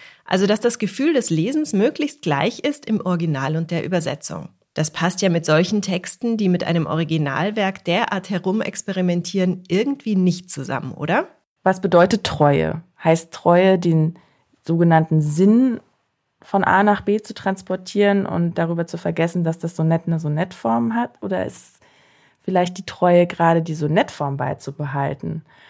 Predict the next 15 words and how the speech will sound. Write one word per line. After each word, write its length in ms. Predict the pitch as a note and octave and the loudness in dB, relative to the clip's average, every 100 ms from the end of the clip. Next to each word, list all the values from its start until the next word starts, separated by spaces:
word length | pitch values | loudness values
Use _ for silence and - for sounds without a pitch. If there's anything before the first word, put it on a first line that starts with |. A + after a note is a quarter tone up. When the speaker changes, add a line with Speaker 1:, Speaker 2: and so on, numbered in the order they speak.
| _ _ | _ _
Speaker 2:
Also 440 | - E3 F3 F3 F3 - _ _ _ _ _ _ _ _ | 2 2 4 2 0 -16 _ _ _ _ _ _ _ _
diese 480 | G3+ F#3+ G3 F#3 - _ _ _ _ | -2 4 4 4 0 _ _ _ _
ständigen 880 | - - A#3 C#4+ C4+ A3+ A3+ A3 A3 _ _ _ _ _ _ _ _ | -6 2 4 4 4 4 2 2 -2 _ _ _ _ _ _ _ _
Hierarchien, 840 | G3 G#3+ G3 F#3+ - - C#4 B3 F#3 | -2 2 2 2 -2 0 2 4 4
die 100 | F3 | 2
sich 280 | E3+ F3 G3 | 0 -2 2
aufmachen 720 | G#3 C#4 G#3 F#3+ F#3 G3 G3 | 4 4 2 0 0 -2 -2
in 140 | F#3+ | -2
diesem 280 | F3 E3 E3+ | -4 -2 -2
Prozess 540 | E3 - F3 - A#3+ B3+ | -2 -8 -6 -2 -2 -2
des 180 | G3+ | -10
Übersetzens, 540 | G3 F#3+ F3+ F#3 F#3 F3 | -4 -4 -2 -4 -4 -6
diese 160 | D#3+ | -4
ständige 340 | - G3+ G#3+ F#3 | 0 0 0 -2
Frage, 380 | F3+ F3 E3 | 0 0 0